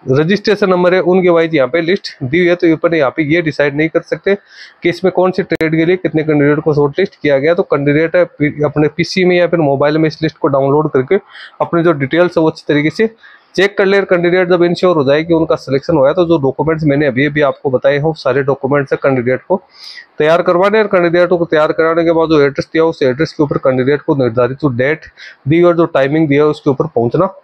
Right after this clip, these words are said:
जरूरी है। दोस्तों, रेलवे apprenticeship में candidate का सिलेक्ट होने का सबसे बड़ा फायदा ये होता है कि candidate को यदि apprenticeship successfully complete कर लेता है, तो उसके बाद candidate को रेलवे के group डी में twenty percent reservation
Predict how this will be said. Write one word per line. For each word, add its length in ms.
जरूरी 260
है। 60
दोस्तों, 360
रेलवे 280
apprenticeship 520
में 100
candidate 420
का 80
सिलेक्ट 360
होने 280
का 140
सबसे 300
बड़ा 160
फायदा 300
ये 100
होता 220
है 80
कि 60
candidate 480
को 80
यदि 180
apprenticeship 600
successfully 600
complete 380
कर 80
लेता 260
है, 80
तो 100
उसके 180
बाद 180
candidate 420
को 140
रेलवे 300
के 140
group 240
डी 140
में 140
twenty 280
percent 340
reservation 520